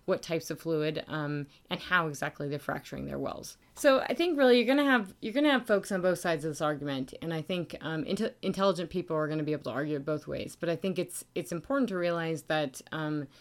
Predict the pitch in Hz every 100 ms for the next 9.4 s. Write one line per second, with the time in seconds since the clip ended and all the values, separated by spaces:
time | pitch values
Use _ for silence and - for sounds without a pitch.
0 | - - - - 196 202 202 - 196 214
1 | 208 233 254 - 359 320 269 - 156 196
2 | - 202 175 165 147 143 - - - -
3 | 165 160 165 196 202 226 226 117 170 170
4 | 160 - 160 170 170 - 160 156 - 160
5 | 156 143 156 139 139 127 131 - - -
6 | - - 165 165 170 175 165 147 151 139
7 | 185 220 - 175 170 - 151 156 156 143
8 | 139 143 147 - 151 151 170 156 147 143
9 | 143 139 107 -